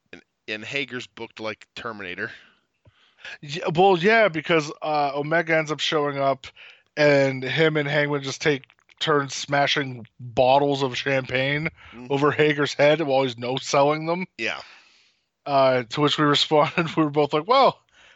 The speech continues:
Speaker 2: if this happened in real life, you'd be dead."
Speaker 1: Yeah, that would kill a man for sure.
Speaker 2: Yeah, it, it certainly would. Um, but Hangman hits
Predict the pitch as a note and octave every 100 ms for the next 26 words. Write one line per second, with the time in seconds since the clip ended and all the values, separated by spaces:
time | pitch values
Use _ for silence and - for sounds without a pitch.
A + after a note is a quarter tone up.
0 | _ - D3 F3+ - F#3+ F3+ F3 F#3+ G3
1 | F#3+ D3 A#2+ G#3 F3 G3+ F#3+ C#3 - C#3
2 | A#2 G2 E2+ - _ _ - G2+ D2 A#2+
3 | C3+ A2+ - E2+ E2+ D2+ D2+ _ G2 -
4 | D#2 _ _ _ _ _ _ _ _ C3+
5 | A2+ A2 A#2+ A#2 A#2 C3+ B2+ - D3 C#3
6 | C3+ B2 A2 G#2+ G2+ - C3 B2+ B2+ A#2+
7 | A#2 - _ _ _ D3 C#3+ C3 _ _
8 | _ _ _ _ _ _ _ _ D3+ F3+
9 | F3+ E3+ D#3+ D#3 D#3+ D3 - - -